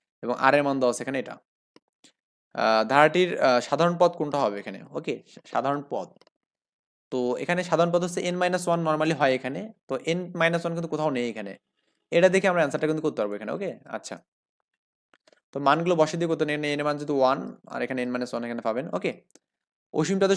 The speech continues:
সমষ্টি কত এখানে? A by one minus R এখানে হবে। তো R এর মানটা দেওয়া আছে এখানে minus two by three, আহ, two by seven, মাইনাস মাইনাসে প্লাস হবে, তার মানে এখানে seven by nine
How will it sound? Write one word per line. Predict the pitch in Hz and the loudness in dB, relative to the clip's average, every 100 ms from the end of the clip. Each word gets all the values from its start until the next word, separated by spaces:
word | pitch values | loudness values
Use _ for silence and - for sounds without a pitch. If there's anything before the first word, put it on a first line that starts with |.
| 190 | 2
সমষ্টি | 175 175 180 | -2 0 0
কত | 175 | 0
এখানে? | 180 180 | -2 0
A | 160 160 | 6 8
by | 156 143 | 8 4
one | 147 | 2
minus | 147 147 139 135 | -2 0 2 2
R | 135 | 2
এখানে | 143 147 | -4 -6
হবে। | 165 240 165 | -6 -6 -2
তো | 143 139 139 - 135 | 0 0 -2 2 2
R | |
এর | 143 | 2
মানটা | 143 143 | -2 2
দেওয়া | 135 127 | 4 4
আছে | 127 | 2
এখানে | 139 135 | -4 -2
minus | 123 123 - | -2 -2 -4
two | 156 151 | -2 0
by | 147 143 | 0 -2
three, | 131 135 123 | -6 -4 -4
আহ, | 120 | -4
two | 147 156 | 0 0
by | 151 - | 2 0
seven, | 127 160 247 - - _ - _ 120 | 0 0 -4 -12 -20 _ -20 _ -2
মাইনাস | 123 135 156 | 0 0 -2
মাইনাসে | 156 165 156 | -4 0 6
প্লাস | 143 143 | 6 4
হবে, | 170 156 | 2 2
তার | 139 | 2
মানে | 139 | 0
এখানে | 139 | -2
seven | 139 139 143 | -2 0 0
by | 135 | 2
nine | 139 | 0